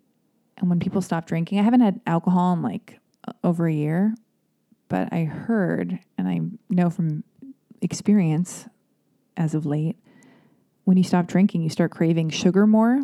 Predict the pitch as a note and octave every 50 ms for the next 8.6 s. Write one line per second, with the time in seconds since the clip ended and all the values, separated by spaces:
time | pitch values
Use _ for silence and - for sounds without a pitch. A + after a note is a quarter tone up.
0 | B3+ - G3+ - - E3+ D#3+ D#3 - - D3 D#3 D#3+ - E3 D#3 D#3 - - F3
1 | E3 D#3+ D#3 D#3 C#3+ D3+ D3+ - - - F#3+ G3 G#3 A3 A3 - _ - G#3+ G3+
2 | G3+ G3 E3 - - _ _ _ - F#3 F3 E3+ - - - - - - - -
3 | - - - - - - G#3 F#3+ D#3+ D3 - D#3+ F3+ - _ _ _ _ _ _
4 | _ _ _ _ _ _ _ _ _ _ - - - F#3+ F3+ F3 - G#3 G3 F#3+
5 | F#3 F3 F3 E3 D#3+ - - - - _ _ _ _ _ _ _ _ _ _ _
6 | _ _ _ _ _ _ _ _ _ _ _ _ _ _ _ G#3 F#3+ F#3 - D3+
7 | - - F#3 - G3 F3+ F#3+ F#3 - - F3+ E3+ D#3+ D#3+ - _ _ _ - F3
8 | E3 D#3+ - F3 D#3+ D#3+ D#3 - D3 - - -